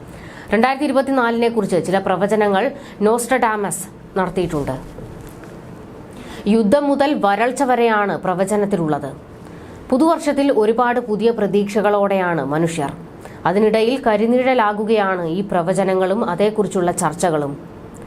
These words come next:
രണ്ടായിരത്തി ഇരുപത്തിനാലിനെ കുറിച്ച് എന്തൊക്കെ പ്രവചനങ്ങളാണ് നോസ്ട്രഡാമസ് നടത്തിയിരിക്കുന്നതെന്ന് നോക്കാം.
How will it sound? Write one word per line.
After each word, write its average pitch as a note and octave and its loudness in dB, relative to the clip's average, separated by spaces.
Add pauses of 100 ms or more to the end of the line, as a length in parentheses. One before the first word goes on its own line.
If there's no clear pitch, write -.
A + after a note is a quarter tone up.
(880)
രണ്ടായിരത്തി C#4+ 2
ഇരുപത്തിനാലിനെ G#3+ 4
കുറിച്ച് F3 0
എന്തൊക്കെ G3 2
പ്രവചനങ്ങളാണ് F#3 2
നോസ്ട്രഡാമസ് F#3+ 0
നടത്തിയിരിക്കുന്നതെന്ന് E3 0
നോക്കാം. D3 -2